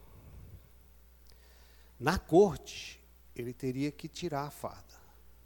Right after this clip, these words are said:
ele teria que expor as feridas. Na corte, eu sou desnudado. Na corte vai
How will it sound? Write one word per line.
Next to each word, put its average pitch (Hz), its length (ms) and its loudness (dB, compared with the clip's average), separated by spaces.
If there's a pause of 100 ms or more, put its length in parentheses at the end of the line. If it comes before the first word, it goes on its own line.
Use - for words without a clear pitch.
(480)
ele 110 100 -18
teria 131 300 -4
que 143 160 -10
expor - 480 -2
as - 100 -4
feridas. - 880 -14 (2250)
Na 175 240 8
corte, - 920 12 (640)
eu 143 100 0
sou - 240 -2
desnudado. 131 800 -6 (1300)
Na 220 240 8
corte - 1000 8 (920)
vai 180 360 8